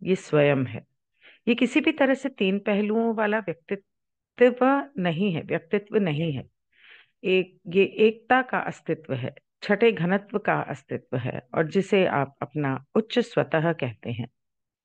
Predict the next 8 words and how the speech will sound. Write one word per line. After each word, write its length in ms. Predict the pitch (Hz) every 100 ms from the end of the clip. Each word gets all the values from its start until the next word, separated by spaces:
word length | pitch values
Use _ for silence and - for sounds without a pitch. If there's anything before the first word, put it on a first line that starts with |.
| _ _ _ _ _
उसके 360 | - 233 - 247
समतुल्य 580 | 240 190 185 202 190 160
है। 220 | 120 104 _ _ _ _ 160
और 60 |
साथ 300 | - - 170
ही 400 | 214 - 175 - _ _ _ _
ये 120 | 190 196
अनुभव 680 | - 208 233 165 156 -